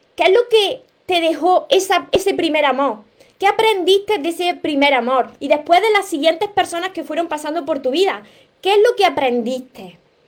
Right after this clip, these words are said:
¿Con qué te quedas? Porque si te quedas en la queja y en la pena, vuelves a repetirlo. No has sanado, no has aprendido, repites la lesión.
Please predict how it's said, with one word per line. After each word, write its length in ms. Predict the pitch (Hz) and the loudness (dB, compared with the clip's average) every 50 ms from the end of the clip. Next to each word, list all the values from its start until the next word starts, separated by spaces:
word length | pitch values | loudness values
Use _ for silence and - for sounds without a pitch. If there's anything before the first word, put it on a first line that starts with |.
| _ _ _ _ _ _ _ | _ _ _ _ _ _ _
¿Con 200 | 320 330 311 285 | 0 0 2 0
qué 140 | 339 415 | -4 -4
te 240 | 415 - 494 466 466 - | -2 0 -2 -2 -2 -2
quedas? 460 | - 320 302 285 247 202 196 - - _ _ _ _ _ _ _ _ - _ _ | 0 2 2 2 2 0 -4 -8 -12 _ _ _ _ _ _ _ _ -20 _ _
Porque 220 | _ 277 277 285 330 | _ 0 2 2 -2
si 120 | 330 311 | -6 -6
te 200 | 285 302 285 285 | -4 -4 -4 -2
quedas 200 | - 285 311 392 453 494 494 480 453 | -2 0 0 2 2 2 2 2 2
en 80 | 403 | 2
la 160 | 370 320 320 | -2 -2 -2
queja 300 | - - 311 320 302 320 | -4 -4 -4 -2 -2 -2
y 80 | - 285 | 2 2
en 140 | 262 247 233 | 2 2 2
la 180 | 226 214 214 | 0 -2 -2
pena, 480 | - 330 359 349 302 285 277 285 339 - - - _ _ | -2 -2 -2 -2 -2 -4 -4 -4 -6 -10 -18 -20 _ _
vuelves 380 | 254 262 311 294 302 302 339 | 0 2 2 2 4 4 4
a 120 | 349 359 349 | 4 4 2
repetirlo. 800 | 359 381 392 403 392 403 466 480 508 427 294 226 196 190 - - _ _ _ _ _ _ | 2 0 0 -2 0 6 8 8 8 6 4 -2 -4 -6 -6 -16 _ _ _ _ _ _
No 180 | - 262 277 311 | -2 0 2 2
has 140 | 330 349 320 | 2 0 0
sanado, 560 | - 381 349 359 381 403 403 403 427 480 - - | -2 -4 -4 -2 0 0 0 2 0 0 -4 -4
no 160 | 285 277 285 | -2 0 2
has 160 | 269 254 247 | 2 4 2
aprendido, 720 | 247 247 294 320 339 359 392 392 370 359 381 427 - - _ _ | 2 2 0 -4 0 2 2 2 4 2 0 0 -2 -6 _ _
repites 500 | 262 - 269 247 240 240 220 220 233 214 | 0 2 2 2 2 0 -4 -2 -2 0
la 100 | 220 220 | 0 0
lesión. 520 | 214 226 240 - 381 427 427 285 226 - | 0 -2 0 2 2 2 2 2 -4 -8